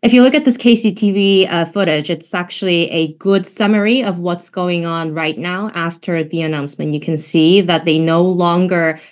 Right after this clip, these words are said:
show the entire Korean peninsula, but they drew a line in between South Korea and what they call R O K now, um, and, and North Korea. Um, and the gist of the argument, the new, new policy line, Rosan, is that, uh, South Korea is now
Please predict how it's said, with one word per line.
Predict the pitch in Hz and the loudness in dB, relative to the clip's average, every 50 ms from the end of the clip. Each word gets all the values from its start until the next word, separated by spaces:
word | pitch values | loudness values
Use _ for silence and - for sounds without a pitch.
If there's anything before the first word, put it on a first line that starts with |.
| _ | _
show | - - - - 190 175 175 | -18 -10 -6 -2 0 0 0
the | 165 156 180 - - | 0 0 -2 -2 0
entire | 180 170 170 - - 226 226 214 208 202 | -2 -4 -4 -4 -2 -2 0 0 0 -2
Korean | 196 196 - 226 202 185 175 175 175 | -4 -6 -6 -6 -4 -4 -4 -6 -6
peninsula, | - 185 185 196 214 214 - 233 226 233 240 233 | -8 -6 -6 -4 -4 -4 -4 -2 -2 -2 -2 -2
but | 185 175 | -4 -2
they | - 175 | -2 -2
drew | 165 - 175 175 180 | -2 -2 0 0 0
a | 175 170 | 0 0
line | 170 170 170 170 180 196 220 | -2 0 0 0 0 2 0
in | 240 - 180 175 | 0 0 -2 -4
between | 170 170 165 - - 180 170 165 165 170 | -4 -6 -8 -6 -4 -4 -2 -2 -2 -4
South | 170 180 170 165 165 - | -4 -4 -4 -4 -4 -6
Korea | - - 180 175 170 | -4 -2 0 0 2
and | 170 | 2
what | 165 170 170 170 | 0 -2 -2 0
they | 175 170 | -2 -2
call | 165 - - 185 180 - | -2 -4 -4 -4 -2 -2
R | 170 - - 185 175 | -2 -2 -2 -2 -2
O | 170 | -2
K | 165 165 - 214 208 | -2 -4 -4 -2 -2
now, | 226 208 202 240 294 - _ _ _ | 0 0 -2 -2 -4 -6 _ _ _
um, | 185 180 175 170 165 165 170 - | -4 -2 0 0 0 -2 -4 -4
and, | - 175 165 170 185 | -6 -6 -6 -4 -4
and | 196 180 165 | -4 -4 -2
North | 160 151 147 151 - _ | -2 -4 -8 -10 -10 _
Korea. | 175 165 160 151 156 156 - - - _ _ _ _ _ _ _ _ | -4 -2 -2 -2 -4 -6 -12 -20 -20 _ _ _ _ _ _ _ _
Um, | - 214 190 185 185 190 196 | 0 2 2 4 4 2 4
and | 196 202 196 | 4 4 4
the | 196 | 4
gist | 190 175 - - 254 277 330 330 - - - - - | 4 2 2 2 2 2 2 0 -4 -12 -12 -6 -2
of | 254 247 240 202 | 0 0 0 2
the | 208 214 196 | 0 0 0
argument, | 190 190 185 208 208 185 165 160 156 156 156 | 0 0 0 -2 -2 -2 -2 -2 -4 -4 -4
the | 180 175 | -2 -2
new, | 180 180 175 175 170 175 170 | 0 0 0 0 -2 -2 -2
new | 190 196 185 | -4 -4 -4
policy | 185 - - 202 202 214 208 - - 165 | -4 -4 -4 -2 -2 -2 -2 -4 -4 -4
line, | 156 151 143 - - 156 165 165 | -2 -4 -4 -6 -6 -6 -4 -2
Rosan, | 165 165 165 165 170 165 151 | -2 -2 -2 -2 -4 -6 -6
is | 160 165 165 165 - | -4 -6 -6 -2 0
that, | 185 165 160 160 156 156 - - - | 2 2 4 2 2 0 -4 -8 -4
uh, | 190 175 170 165 160 170 | -2 0 2 2 0 0
South | 165 - 208 196 196 - | -2 -2 -2 -2 -2 -2
Korea | - 208 185 175 | -2 -2 0 0
is | 170 175 - | -2 -4 -4
now | 196 180 170 170 165 165 165 165 165 | -2 0 0 0 2 0 0 -2 -4